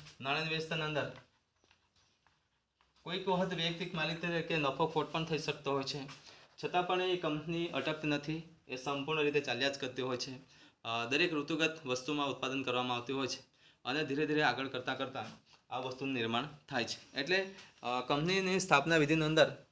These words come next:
આપણે વાત કરીએ. અ, ત્યાર પછી કંપની સ્થાપનાની અંદર આપણે વિધિ જોઈએ. એના પ્રથમ નંબર,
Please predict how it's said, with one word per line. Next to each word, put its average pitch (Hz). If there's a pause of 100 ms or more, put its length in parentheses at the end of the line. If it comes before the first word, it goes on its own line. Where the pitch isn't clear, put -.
(160)
આપણે 127
વાત 147
કરીએ. 120 (1160)
અ, 131
ત્યાર 185
પછી 196
કંપની 175
સ્થાપનાની 165
અંદર 160 (100)
આપણે 143
વિધિ 151 (340)
જોઈએ. 147
એના 143
પ્રથમ 135
નંબર, 143